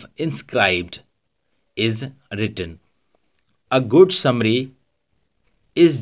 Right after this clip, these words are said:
generally dash of the original passage। A good summary is generally dash of the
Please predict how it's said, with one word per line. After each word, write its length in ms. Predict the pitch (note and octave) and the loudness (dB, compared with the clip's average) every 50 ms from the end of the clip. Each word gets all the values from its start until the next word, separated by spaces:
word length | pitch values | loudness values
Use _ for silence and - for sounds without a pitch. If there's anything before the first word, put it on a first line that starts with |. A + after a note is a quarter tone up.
| - - | -2 0
generally 640 | B2+ A#2+ A#2+ A#2+ A#2 A2+ A2 A#2 A#2+ A#2 - - G#2 F2+ | 0 0 2 2 2 2 2 0 -2 -4 -8 -8 0 2
dash 280 | C3+ D3+ E3+ D#3+ - C#3 | 4 4 4 2 -2 -4
of 180 | A#2+ A2 F#2 | -4 -4 -4
the 100 | G#2 A2+ - - A#2+ | -4 -4 -4 -2 -2
original 460 | A#2+ A#2 G#2+ G#2+ A2+ G#2 G2 G#2 G#2+ G#2+ - _ _ _ - | -2 -2 -2 -2 -2 -2 -2 -4 -6 -8 -12 _ _ _ -8
passage। 480 | A2 G2 - - F#2 E2 - - - - _ _ _ _ _ _ _ - - - _ _ _ _ _ _ _ _ _ _ - | -8 -8 -8 -8 -12 -12 -14 -16 -20 -20 _ _ _ _ _ _ _ -20 -20 -20 _ _ _ _ _ _ _ _ _ _ -6
A 80 | A2 G#2+ | -6 -6
good 300 | F#2+ F2 G#2 D3+ E3+ - | -4 -2 0 0 0 0
summary 560 | - - D3 B2 A2 G#2+ G2 G#2 A2 B2 C3+ - _ _ _ _ _ _ _ _ _ - - - - | -2 -2 0 0 2 2 0 0 0 -2 -4 -8 _ _ _ _ _ _ _ _ _ -20 -8 -2 0
is 300 | C#3 D3 D3 C#3+ - - - _ - | 0 0 0 -2 -8 -14 -16 _ -12
generally 840 | A2 G#2 - C3+ C3 C3+ C3 B2 A2+ G#2+ A2 A#2 A2+ A2+ - - G#2 | -6 0 0 2 2 2 2 2 2 2 0 -2 -4 -8 -12 -16 -6
dash 340 | F#2 A#2 C3 D3 D3 - - | 0 2 2 2 2 2 -2
of 180 | A#2 G2+ F2+ E2+ | -2 -2 -2 -4
the 120 | A2 A2 | -6 -6